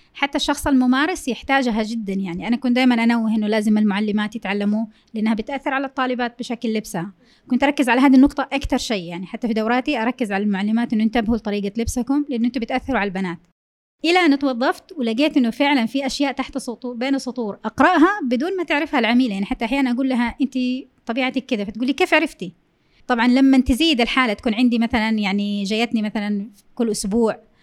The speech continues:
آه، يعني ورا بعض، فتزيد الجلسات بمعنى أصح. طبعًا هذا يعني ينمي شغفي أكثر، لأني أكون عرفتها أكثر، فهمتها أكثر في طريقة لبسها.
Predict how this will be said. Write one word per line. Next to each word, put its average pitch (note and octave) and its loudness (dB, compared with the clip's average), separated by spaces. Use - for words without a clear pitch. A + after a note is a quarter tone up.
آه، G3+ 0
يعني A#3 0
ورا B3+ 4
بعض، C#4 2
فتزيد A3+ -2
الجلسات A3+ 2
بمعنى G#3 -2
أصح. D#4 -4
طبعًا G#3+ -2
هذا A#3 0
يعني G#3+ -4
ينمي A3+ 2
شغفي A#3 0
أكثر، A#3+ -2
لأني A3+ -2
أكون G#3+ -2
عرفتها C4+ -4
أكثر، C4+ -6
فهمتها B3 -4
أكثر B3 -10
في A#3 -14
طريقة A3+ -6
لبسها. B3+ -4